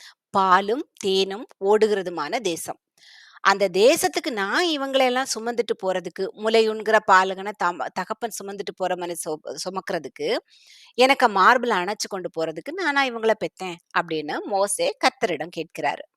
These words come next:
"இந்த ஜனங்கள் எல்லாருக்கும் கொடுக்கிறதற்கு எனக்கு இறைச்சி எங்கே இருந்து வரும்? எனக்கு இறைச்சி கொடு என்று என்னை பார்த்து அழுகிறார்களே." ஏன்னா, அவங்கவங்க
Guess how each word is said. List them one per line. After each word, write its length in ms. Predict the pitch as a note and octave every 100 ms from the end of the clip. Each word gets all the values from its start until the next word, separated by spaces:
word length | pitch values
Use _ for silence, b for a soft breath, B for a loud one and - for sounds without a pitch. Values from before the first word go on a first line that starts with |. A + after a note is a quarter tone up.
| _ _ _ _ _ _ _ -
"இந்த 220 | B3+ C4+
ஜனங்கள் 560 | F3+ G3+ A3+ F4 G#4+
எல்லாருக்கும் 680 | D#4 A3 A#3+ C#4+ D4 C#4+ C#4+
கொடுக்கிறதற்கு 840 | B3 G#3 A3 A3 F#3 - F#3+ C4+ C4+
எனக்கு 380 | A#3+ C4+ C4 G#3+
இறைச்சி 380 | A#3 F4 -
எங்கே 300 | A3+ F#3+ B3
இருந்து 260 | D#4+ D4 B3+
வரும்? 320 | F3 F#3 E3 - _ _ b b b b
எனக்கு 380 | A#3+ C4 A3+ F3
இறைச்சி 400 | G3 E4+ - G4
கொடு 320 | E4 D4 C#4+
என்று 260 | B3+ A#3
என்னை 240 | A#3 G3+ A#3
பார்த்து 340 | A3+ G#3 -
அழுகிறார்களே." 720 | F#3 F#3+ F#3+ F3 D#3+ D#3+ G#3 F#3 _ _ b b b -
ஏன்னா, 20 |
அவங்கவங்க 680 | C4 A3+ G#3 C#4+ D4+ D#4